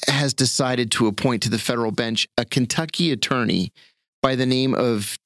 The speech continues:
Chad Meredith. Um, I don't understand this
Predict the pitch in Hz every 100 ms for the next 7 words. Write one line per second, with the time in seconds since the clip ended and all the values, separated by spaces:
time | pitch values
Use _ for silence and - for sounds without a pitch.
0 | - - 143 131 131 113 113 107 80 71
1 | - - _ _ _ _ _ - 139 135
2 | - - 143 185 190 185 175 - 147 139
3 | 139 - 131 127 120 120 117